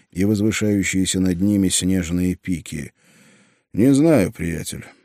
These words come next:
Да и так ли это важно?" Он потер шею. "Но мне было бы любопытно посмотреть, как он кует такое интересное оружие. Быть может, когда-нибудь в Риопано поймут, что стражи не опасны,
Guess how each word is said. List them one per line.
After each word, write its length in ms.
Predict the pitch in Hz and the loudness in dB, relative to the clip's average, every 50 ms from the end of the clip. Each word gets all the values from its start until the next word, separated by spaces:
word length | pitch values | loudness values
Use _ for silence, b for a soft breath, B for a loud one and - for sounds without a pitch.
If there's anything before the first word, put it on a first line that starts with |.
| _ _ _ _ _ _ - | _ _ _ _ _ _ 0
Да 120 | - 107 | 4 6
и 120 | 123 143 139 | 6 6 4
так 340 | - - 185 190 165 - - | 4 2 2 2 2 2 0
ли 120 | 147 147 | 0 0
это 260 | 143 131 - 131 131 | 0 0 0 -2 -2
важно?" 540 | 127 127 127 120 101 78 82 - 62 58 - - _ _ _ _ _ _ _ _ _ _ _ - | 0 0 0 -2 -2 -4 -8 -12 -12 -14 -16 -18 _ _ _ _ _ _ _ _ _ _ _ -8
Он 200 | 85 85 82 80 | -6 -6 -4 -6
потер 340 | - 82 78 - 80 78 76 | -6 -10 -10 -8 -10 -10 -10
шею. 440 | - - 78 69 64 58 52 - _ _ _ _ _ _ _ - | -12 -12 -12 -12 -12 -14 -16 -18 _ _ _ _ _ _ _ 4
"Но 160 | 117 180 214 | 6 6 6
мне 200 | 208 202 190 196 | 8 6 6 6
было 180 | 190 202 202 | 8 6 6
бы 100 | 196 196 | 6 6
любопытно 560 | 202 196 196 196 180 - 143 151 - - 180 160 | 6 6 6 4 4 4 4 2 4 2 2 2
посмотреть, 520 | - 156 - 170 165 156 160 156 131 101 | 2 2 2 4 4 4 6 4 4 4
как 160 | 127 120 - | 2 2 4
он 140 | 123 117 113 | 4 2 4
кует 360 | - 147 143 135 123 113 - | 6 6 8 8 8 6 4
такое 340 | - 110 98 - 107 101 101 | 0 -2 0 0 2 2 2
интересное 560 | 98 - 120 117 110 92 - 90 95 104 113 | 2 2 2 2 2 2 0 -2 0 2 2
оружие. 380 | 120 107 87 80 78 78 - - _ _ _ _ _ _ _ _ _ _ _ | 2 2 0 -2 -4 -8 -12 -14 _ _ _ _ _ _ _ _ _ _ _
Быть 200 | 92 113 117 113 | 2 4 4 6
может, 260 | 139 147 139 113 - | 6 6 6 4 4
когда-нибудь 580 | - 117 113 113 139 147 143 131 113 113 101 90 | 4 4 4 6 6 6 8 8 6 6 4 4
в 60 | 104 | 4
Риопано 460 | 113 117 113 98 - 139 135 131 120 | 6 6 6 6 6 6 6 6 6
поймут, 400 | - 131 131 139 143 165 156 135 | 6 6 6 8 8 8 6 6
что 200 | - - 104 95 | 4 0 -4 -4
стражи 360 | - - 120 135 139 117 113 | -2 2 4 6 6 6 6
не 80 | 117 120 | 4 4
опасны, 600 | 120 117 - - 127 156 180 165 - 139 110 - | 4 4 4 4 6 6 6 6 4 2 0 -2